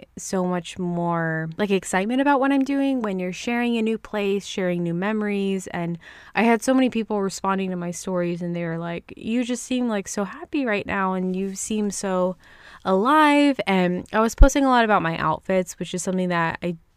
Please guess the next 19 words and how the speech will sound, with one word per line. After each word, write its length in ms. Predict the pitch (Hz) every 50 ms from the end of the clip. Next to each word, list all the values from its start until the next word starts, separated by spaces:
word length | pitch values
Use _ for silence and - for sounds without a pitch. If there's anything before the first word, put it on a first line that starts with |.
| _ _ -
haven't 320 | 170 165 185 196 226 -
really 220 | - 262 254 240 202
been 360 | 170 - - 170 170 175 170
into. 640 | - 160 170 170 - - - 233 240 247 247 247 247 - - - - - - - - - -
But 140 | 190 - -
over 180 | 185 196 208
the 100 | 208 214
past 340 | - - 208 202 196 - 208
month, 340 | 196 190 190 185 190 - -
I 140 | - 180 185
realized 600 | 180 185 196 202 190 185 175 170 170 180 175 -
that, 200 | 180 175 180 -
hey, 200 | 190 285 359 330
like, 160 | 233 226 208 -
I 160 | - - 214 254
really 380 | 262 233 226 233 226 226 214
miss 320 | 208 208 202 202 - - -
fashion 640 | - 202 202 220 220 - - 202 180 180 175 170
and 280 | 165 165 165 175 185